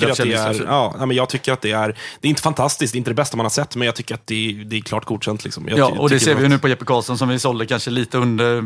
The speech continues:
Speaker 2: vad han borde sålts för. Eh, trettio mille till A Z. Men nu, menar, ryktas det om tvåhundra miljoner till Celta, och då får vi ytterligare tjugo miljoner för honom. Så att det är ju den här, liksom, andrahandspengarna som också är, måste väga in,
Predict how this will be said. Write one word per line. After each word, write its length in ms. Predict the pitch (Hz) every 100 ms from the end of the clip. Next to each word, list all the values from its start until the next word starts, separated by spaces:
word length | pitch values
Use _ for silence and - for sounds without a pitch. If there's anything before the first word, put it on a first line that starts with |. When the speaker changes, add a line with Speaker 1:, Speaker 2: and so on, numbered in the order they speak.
| 113
Speaker 2:
vad 160 | 120
han 120 | 117 120
borde 220 | 120 110
sålts 280 | 123 110 -
för. 200 | 123 117 - - -
Eh, 120 | 123
trettio 300 | 123 110 120
mille 200 | 120 110
till 100 | 120
A 60 |
Z. 440 | 110 113 - 113 110
Men 300 | - 123 123
nu, 220 | 117 123 127
menar, 440 | 131 127 123 120
ryktas 260 | 117 - 117
det 80 |
om 260 | 120 117 110
tvåhundra 360 | 131 113 113 113
miljoner 360 | 113 110 110
till 100 | 110
Celta, 300 | 120 107 -
och 60 | 120
då 80 | 113
får 120 | 127
vi 140 | 117
ytterligare 280 | 117 - 120
tjugo 260 | 123 127 107
miljoner 280 | 107 98 101
för 100 | 113
honom. 180 | 113
Så 100 | -
att 160 | 120 - - - - - 131
det 60 | 175
är 40 |
ju 220 | 135 120
den 160 | 117 123
här, 120 | 120
liksom, 260 | 113 123 117
andrahandspengarna 880 | 123 107 110 110 - - 120 113 135
som 120 | 143
också 360 | 113 - 160 151
är, 160 | 143
måste 320 | 143 143 139
väga 240 | 120 113 113
in, 180 | 107